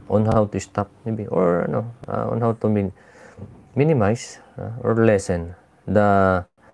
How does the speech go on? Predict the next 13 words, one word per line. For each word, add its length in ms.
commission 400
of 80
the 100
crime. 220
Okay, 300
so 100
mayroong 380
atang 320
question 320
dito. 320
Hmm, 260
tutuloy 460
di-, 160